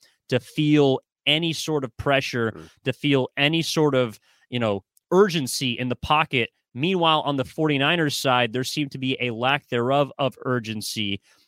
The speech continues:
Speaker 1: And look, defensively, thirty points in the second half i-, is something that does not happen against most teams. But when you're going to play the world beaters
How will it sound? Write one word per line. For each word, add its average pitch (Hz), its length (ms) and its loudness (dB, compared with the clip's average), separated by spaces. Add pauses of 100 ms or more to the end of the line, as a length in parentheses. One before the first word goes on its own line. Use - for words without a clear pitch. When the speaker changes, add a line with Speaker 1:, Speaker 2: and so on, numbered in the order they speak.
(300)
Speaker 1:
And 127 520 2 (480)
look, 127 240 0 (140)
defensively, 135 880 4 (840)
thirty 143 220 6
points 151 320 2
in 151 80 -2
the 135 60 0
second 139 360 2
half 131 480 0 (200)
i-, - 20 2
is 123 300 0
something 127 380 -2
that 113 120 -4
does 120 180 -2
not 131 160 -2
happen 139 480 -2 (160)
against 120 300 -4
most 123 260 -4
teams. 139 440 -4 (260)
But 123 120 0
when 135 160 0
you're 143 100 0
going 151 220 -2
to 135 40 -4
play 160 400 0
the 123 180 -4
world 139 440 0
beaters 139 560 -2